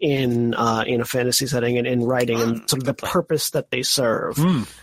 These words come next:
Speaker 1: Uh, 'cause this is something that I have put a lot of thought into recently, as the two of you well know.
Speaker 2: Mm.
Speaker 3: Gee, why could that be?
Speaker 1: Um,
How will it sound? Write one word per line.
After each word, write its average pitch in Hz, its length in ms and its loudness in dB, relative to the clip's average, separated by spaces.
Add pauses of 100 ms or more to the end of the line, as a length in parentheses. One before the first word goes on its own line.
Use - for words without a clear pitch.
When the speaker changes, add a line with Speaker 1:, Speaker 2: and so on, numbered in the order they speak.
(220)
Speaker 1:
Uh, 117 320 0
'cause 143 240 -2
this 262 80 0
is 170 120 4
something 160 300 2
that 196 140 2
I 226 320 4
have 233 640 0
put 254 140 0
a 247 60 2
lot 233 160 4
of 233 80 -2
thought 247 380 0
into 208 420 0
recently, 175 680 2 (500)
as 156 300 2
the 156 120 -2
two 160 300 2
of 139 100 0
you 156 120 0
well 170 220 4
know. 170 420 2 (640)
Speaker 2:
Mm. 143 380 -8
Speaker 3:
Gee, 208 240 2
why 151 220 2
could 165 180 -4
that 151 160 2
be? 156 180 -2
Speaker 1:
Um, 147 340 -6